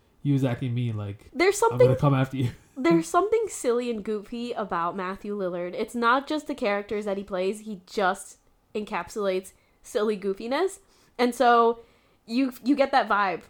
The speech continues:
Speaker 2: when he's playing both of the two characters that he plays in this movie. He's just goofy.
Speaker 1: Yeah.
Speaker 2: And it's, it's charming. It's like, you wanna root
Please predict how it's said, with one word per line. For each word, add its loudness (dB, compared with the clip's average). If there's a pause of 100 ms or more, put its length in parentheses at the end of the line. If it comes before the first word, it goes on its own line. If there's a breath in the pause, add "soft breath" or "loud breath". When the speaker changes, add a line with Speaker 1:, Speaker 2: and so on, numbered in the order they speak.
(120)
Speaker 2:
when 0
he's -4
playing -2 (400)
both 2
of -2
the -4
two -8
characters -4
that -6
he -6
plays -2
in -6
this -2
movie. -4 (380 soft breath)
He's -2
just -2
goofy. -6
Speaker 1:
Yeah. 0
Speaker 2:
And 4
it's, -2 (100)
it's 0
charming. 2
It's -6
like, 0 (160)
you -4
wanna 8
root 0